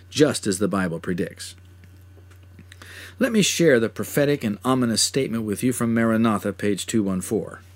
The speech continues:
"As America, the land of religious liberty, shall unite with the papacy, enforcing the conscience and compelling men to honor the false Sabbath, the people of every country on the globe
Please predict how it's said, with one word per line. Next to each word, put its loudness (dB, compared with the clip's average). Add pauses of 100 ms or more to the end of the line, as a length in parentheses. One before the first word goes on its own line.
(540)
"As -6
America, 4
the -2
land 2
of 0
religious 2
liberty, 2
shall 0
unite 0
with -6
the -8
papacy, 2 (400)
enforcing 4
the -2
conscience -2
and -2
compelling 2
men 4
to 0
honor 4
the 2
false 0
Sabbath, -4 (640)
the 4
people 4
of -2 (180)
every 2
country -2
on -2
the -2
globe 2